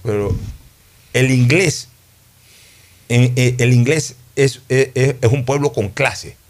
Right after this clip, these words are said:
Eh, sí, los hooligans, es verdad que sí, bueno, en todos lados hay lumpen, ¿no?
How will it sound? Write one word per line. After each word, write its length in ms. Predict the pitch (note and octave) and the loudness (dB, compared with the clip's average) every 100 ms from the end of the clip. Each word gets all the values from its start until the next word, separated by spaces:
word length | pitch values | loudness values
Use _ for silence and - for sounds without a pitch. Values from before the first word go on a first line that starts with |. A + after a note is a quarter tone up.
| _ _ _ _ _ - | _ _ _ _ _ -6
Eh, 320 | - - - | -4 -4 -8
sí, 220 | - A#3 | -6 -4
los 140 | E3+ C#3+ | 0 4
hooligans, 460 | G3 E3 A#2+ A#2 | 4 2 -2 -6
es 80 | C3 | -4
verdad 280 | D3 D3+ D3+ | -4 -4 -4
que 100 | C#3 | -6
sí, 120 | B2 | -8
bueno, 200 | B2 A#2+ | -8 -8
en 80 | B2 | -6
todos 220 | D3 G#3 | -6 -4
lados 200 | F#3+ G3+ | -2 0
hay 100 | F3 | 2
lumpen, 440 | D#3+ C#3+ G2+ G#2+ | 2 0 -2 -6
¿no? 60 | C#3 | -8